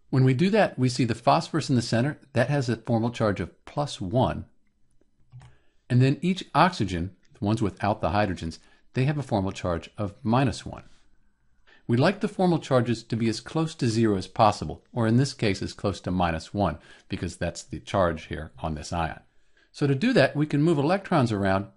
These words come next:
as long as we keep using thirty-two. So if we took this pair of electrons right here and moved it to the center to form a double bond with phosphorus, that would mean that the formal charge on this oxygen would be zero,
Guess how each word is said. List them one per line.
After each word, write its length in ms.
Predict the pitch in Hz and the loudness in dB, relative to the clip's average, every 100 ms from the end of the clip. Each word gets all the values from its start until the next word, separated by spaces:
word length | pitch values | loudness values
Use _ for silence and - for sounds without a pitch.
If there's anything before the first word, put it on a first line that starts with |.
| _ | _
as 220 | 131 123 | -4 -2
long 240 | 135 156 190 | 2 4 2
as 80 | 143 | 0
we 120 | 139 | -2
keep 300 | - 131 120 | -2 -4 0
using 300 | 110 110 107 | 0 0 -2
thirty-two. 680 | - 82 80 80 123 - - _ _ _ _ | -4 -4 -4 -4 -4 -4 -8 _ _ _ _
So 200 | - - | -8 -4
if 80 | 143 | -2
we 80 | 160 | 0
took 260 | 175 165 180 | 0 -2 -2
this 160 | 190 | -4
pair 260 | - - 202 | -6 -2 0
of 100 | 160 | 4
electrons 500 | 139 139 131 117 117 | 2 2 0 0 2
right 200 | 98 - | 0 0
here 460 | - 202 104 90 - _ _ - | -4 0 2 0 -6 _ _ -4
and 220 | 110 110 | 0 2
moved 260 | 147 180 165 | 2 2 -2
it 260 | 170 _ | -4 _
to 100 | - | -8
the 100 | 113 | -6
center 500 | - - 202 92 - _ _ _ _ _ | -6 -2 -2 -2 -6 _ _ _ _ _
to 80 | 123 | -8
form 240 | 120 120 | 0 0
a 60 | 101 | 0
double 340 | 92 143 170 | 2 4 4
bond 320 | 110 107 95 82 | 2 0 -2 -4
with 180 | 92 | -6
phosphorus, 640 | - 165 160 - 87 - - _ _ - _ _ _ _ - | -2 -2 -2 -10 -12 -14 -18 _ _ -20 _ _ _ _ -2
that 200 | 123 214 | 0 2
would 140 | 196 | 6
mean 180 | 156 147 | 8 8
that 140 | 120 117 | 6 2
the 80 | |
formal 320 | - 120 123 120 | 2 4 4 4
charge 360 | 123 110 98 - | 4 2 2 -2
on 140 | 95 | 0
this 200 | 107 110 | 0 4
oxygen 440 | 113 117 117 104 92 | 2 4 0 2 0
would 100 | 85 | 0
be 120 | 85 | -2
zero, 460 | 82 120 151 156 | 0 2 2 -2